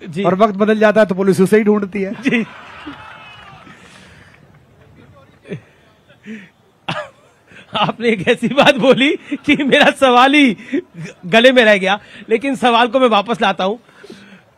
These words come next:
Speaker 1: कुमार भाई, एक बात बताइए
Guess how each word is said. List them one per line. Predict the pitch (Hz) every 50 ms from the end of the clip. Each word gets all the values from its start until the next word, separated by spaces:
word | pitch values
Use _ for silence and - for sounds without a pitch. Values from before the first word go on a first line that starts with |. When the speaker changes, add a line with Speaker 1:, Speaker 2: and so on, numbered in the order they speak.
| _ _ _ _ _ _ - _ _ _ _ _ _ _ _
Speaker 1:
कुमार | - 233 247 254 269
भाई, | 277 311 330 330 302 269
एक | 277 302 254 247
बात | 269 262 254
बताइए | 233 240 208 220 202 190 196 208 226 240 233 226